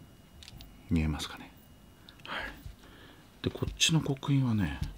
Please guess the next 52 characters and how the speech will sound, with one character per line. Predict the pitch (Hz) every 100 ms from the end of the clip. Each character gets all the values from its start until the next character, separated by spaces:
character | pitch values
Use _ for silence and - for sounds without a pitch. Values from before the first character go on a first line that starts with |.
| - - - - - -
打 | 87
た | 135
れ | 143
て | - 76
る | 69
よ | 78
う | 92
な | 76
ん | 62
で | - -
す | -
け | 73
れ | 71
ど | 67
も、 | 67 82
う |
っ | 82
す | - -
ら、 | 90 69 - - - - - - - - - -
す | -
ん | 85 95
ご | 107
く | -
薄 | 98 - -
い | 82 - - - - - - - - - - -
な |
感 | - 73
じ | 67
で | -
す | - -
ね。 | 67 - - -
古 | - -
い |
方 | - - -
が |
ね。 | - - - - - - - - -
こ | 117
の | 143
辺 | 131 73
り | 67
も | 64
ま | -
あ | -
違 | - 78 101
う |
ん | 73
で | -
す | -
か | -
ね。 | - - - - - - - - - - - -
は | -
い。 | -